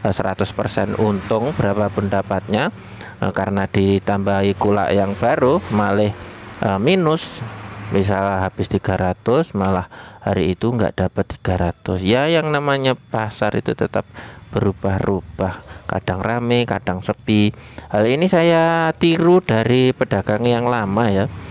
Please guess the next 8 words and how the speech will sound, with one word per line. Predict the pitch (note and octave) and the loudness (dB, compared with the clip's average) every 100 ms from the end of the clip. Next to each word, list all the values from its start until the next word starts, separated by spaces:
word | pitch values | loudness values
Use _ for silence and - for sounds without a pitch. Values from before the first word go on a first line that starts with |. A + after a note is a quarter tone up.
| - - | -12 -6
Pedagang | A2 G#2 G2+ G2+ | -2 0 0 0
lama | G#2+ G#2+ A2+ C3 | 0 0 0 0
saya | C#3+ B2 A#2 | 2 0 0
amati | A#2 A2+ - B2+ | 0 0 0 0
loh, | G2 - - - - | -2 -4 -18 -20 -8
kok | - - | -4 -2
mereka | B2+ C3 C3 - D3 C#3+ C#3 | 0 0 0 0 2 2 0
tetap | - C#3 - | -2 -4 -4